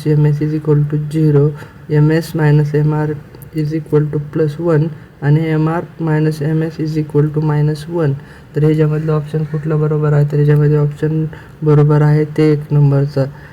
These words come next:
एम एस minus एम आर is equal to zero. एम एस म्हणजे काय? एम-, एम एस म्हणजे प्र-, प्रेक्षकाने काय पाठवलेला संदेश आणि एम आर म्हणजे ग्राहकाने स्वीकारलेला संदेश. काय असतो? झिरो असतो. <coughs>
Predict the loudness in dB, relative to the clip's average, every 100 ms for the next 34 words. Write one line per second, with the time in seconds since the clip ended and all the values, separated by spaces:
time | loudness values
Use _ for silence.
0 | -8 0 4 4 2 -2 0 4 4 4
1 | 2 0 2 4 4 2 0 -2 -2 -2
2 | 0 2 4 4 2 0 -2 -2 -2 -2
3 | 0 -2 -4 -12 -2 2 2 0 -2 -2
4 | 0 -2 -2 -2 -2 -4 -8 -10 -10 -6
5 | -6 -6 -8 -4 -2 -2 2 4 2 0
6 | 0 0 2 2 2 4 4 4 4 0
7 | -10 -16 0 2 4 2 0 2 2 2
8 | 2 2 2 2 0 0 -2 -2 -2 0
9 | 0 0 2 2 0 -6 -20 -20 -20 -20
10 | -20 -20 -20 -20 -20 -20 -20 -20 _ -20
11 | -20 _ _ -2 0 0 -2 0 4 4
12 | 2 0 -4 -6 -18 -20 -20 -20 -20 -20
13 | _ _ _ _ -14 -4